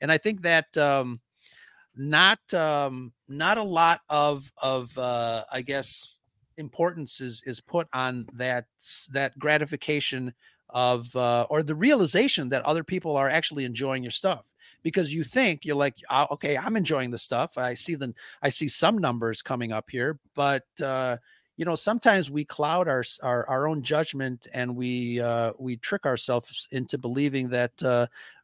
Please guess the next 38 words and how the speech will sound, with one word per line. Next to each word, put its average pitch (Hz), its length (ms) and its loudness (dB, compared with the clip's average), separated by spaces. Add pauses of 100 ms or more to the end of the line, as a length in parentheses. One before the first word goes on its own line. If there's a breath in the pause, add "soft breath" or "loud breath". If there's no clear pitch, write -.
maybe 151 300 4
nobody 139 300 4
is 117 160 0
listening 127 320 -2
at 110 80 0
all. 123 360 -4 (100)
And 131 120 -2
it's, 127 240 -2
uh, 123 300 2
it's - 180 -4
a 156 40 0
shame 190 360 2
because 131 180 -6
I 139 100 0
think, 156 440 -2
you 151 260 -6
know, 127 320 0
as 131 200 -4 (480 loud breath)
you 175 160 -2
guys 175 180 6
have 151 100 -2
been 143 140 2
on 170 160 8
for, 127 380 0
for, 123 280 -2
for 123 200 -6
quite 135 320 4
a, 113 200 2
a 123 60 2
number 120 300 0
of 110 80 -2
years, 143 520 0
and, 120 400 -2
um, 110 440 0 (580 soft breath)
I'm 127 100 -2
sure, 147 280 2 (120)
you 143 100 -4
know, 110 200 -2